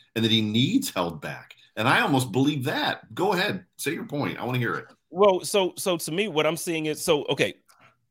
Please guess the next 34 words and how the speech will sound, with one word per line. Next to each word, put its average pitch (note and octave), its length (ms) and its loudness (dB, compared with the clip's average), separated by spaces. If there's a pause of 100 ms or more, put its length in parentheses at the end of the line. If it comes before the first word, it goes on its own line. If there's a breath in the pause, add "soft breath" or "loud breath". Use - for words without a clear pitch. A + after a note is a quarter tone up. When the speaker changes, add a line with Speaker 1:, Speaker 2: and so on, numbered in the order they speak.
Speaker 2:
in D3+ 120 6
comparison E3+ 580 2
to, C#3 200 -4
like, A2+ 220 0
the A2 80 -6
last C3 440 4 (520)
four D#3+ 180 2
or D3+ 40 -2
five C#3 320 2
games, A#2+ 440 -4 (300 loud breath)
in A#2 100 -6
comparison C3 500 0
to C#3 100 -2
the, G#2+ 140 -6 (120)
the G#2 160 -6
first C3 300 2
half A2+ 340 0 (100)
of A2 120 -4
the A2+ 60 -4
season A#2 320 -4
to A2+ 100 -6
this A2 160 -2
point F#2+ 320 -8 (140)
of G2 120 -8
what G#2 140 -4
we've A2 300 -4
had. G#2 280 0 (400 loud breath)
So C#3 280 4
the A#2+ 80 -4
first G3+ 300 4
four G3 140 2
or E3+ 40 2
five C3+ 260 4
games, B2 400 2